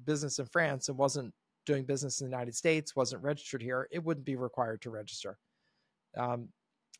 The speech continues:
so that's a, a really useful chart. And again, this is on this fin ten dot gov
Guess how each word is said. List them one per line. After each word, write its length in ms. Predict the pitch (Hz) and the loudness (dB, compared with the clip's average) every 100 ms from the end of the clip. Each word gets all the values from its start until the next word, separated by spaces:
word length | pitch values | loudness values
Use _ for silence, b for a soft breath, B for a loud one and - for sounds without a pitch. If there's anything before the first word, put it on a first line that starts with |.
| _ _ _ - | _ _ _ -4
so 420 | - 180 160 - _ _ _ _ 147 | 4 6 6 4 _ _ _ _ -2
that's 300 | 202 254 - | 4 4 4
a, 140 | 202 - 151 | 0 0 -4
a 60 | |
really 320 | 151 214 247 | 4 4 6
useful 280 | 214 - 214 | 2 0 0
chart. 300 | - 160 143 | 6 6 6
And 100 | 175 | 2
again, 300 | 180 196 170 | 6 8 8
this 180 | 175 190 | 4 2
is 100 | 165 | 6
on 160 | 160 151 | 6 6
this 200 | 147 - | 2 2
fin 220 | 165 156 | 2 4
ten 200 | 165 151 | 2 4
dot 220 | 143 139 | 4 4
gov 300 | 135 135 127 | 6 6 4